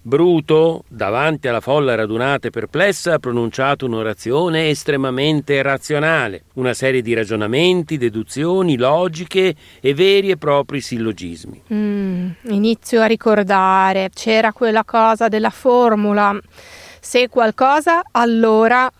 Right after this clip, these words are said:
Speaker 2: qualcos'altro?
Speaker 1: Esatto, e se ben ricordi, la linearità e la ragionevolezza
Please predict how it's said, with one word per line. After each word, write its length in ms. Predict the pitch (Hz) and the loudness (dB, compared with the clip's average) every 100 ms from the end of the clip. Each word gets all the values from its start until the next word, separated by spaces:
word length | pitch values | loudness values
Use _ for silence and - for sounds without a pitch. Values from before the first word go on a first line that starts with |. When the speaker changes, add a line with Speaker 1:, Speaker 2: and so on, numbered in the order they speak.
| - | -2
Speaker 2:
qualcos'altro? 1040 | 240 214 214 240 240 214 202 220 226 285 226 | 0 0 0 2 2 2 0 2 2 2 -2
Speaker 1:
Esatto, 920 | 156 196 180 143 120 - _ 127 127 | 0 2 2 0 -2 -4 _ -2 0
e 140 | 127 | 0
se 180 | - 123 | 0 0
ben 160 | 160 160 | 0 0
ricordi, 840 | 135 127 113 110 107 107 139 190 | -2 -2 0 0 -4 -4 -2 -2
la 200 | 143 113 | -2 -2
linearità 840 | 117 147 135 127 127 151 147 117 | 0 0 0 0 -2 0 0 0
e 60 | 104 | -2
la 160 | 101 | -6
ragionevolezza 1000 | 98 110 110 120 120 147 180 - - 87 | -4 -4 -4 -4 -2 0 -2 -4 -12 -14